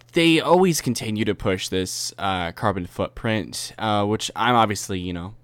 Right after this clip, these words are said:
all for, you know, uh, saving the environment in, in a sense of, you know, reducing that amount of waste and that kind of thing. I'm totally for that. Uh, but the problem that I mentioned before is when you start to decrease the amount of things you add into a box, you have to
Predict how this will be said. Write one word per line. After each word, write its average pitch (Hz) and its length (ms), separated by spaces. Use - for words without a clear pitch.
all 104 140
for, 95 320
you 92 120
know, 90 240
uh, 90 140
saving 98 340
the 95 140
environment 92 500
in, 92 100
in 101 240
a 101 60
sense 104 320
of, 98 120
you 101 60
know, 95 120
reducing 101 560
that 92 180
amount 92 220
of 87 100
waste 92 420
and 92 120
that 92 120
kind - 160
of 92 80
thing. 87 220
I'm 120 180
totally 104 300
for 76 220
that. 80 200
Uh, 110 180
but 117 140
the 139 80
problem 165 320
that 143 80
I 123 100
mentioned 113 380
before 98 580
is 92 540
when 113 380
you 113 340
start 135 420
to 117 100
decrease 156 400
the 151 100
amount 139 140
of 123 60
things 120 280
you 110 120
add 104 180
into 107 280
a 101 60
box, - 640
you 110 120
have 110 160
to - 80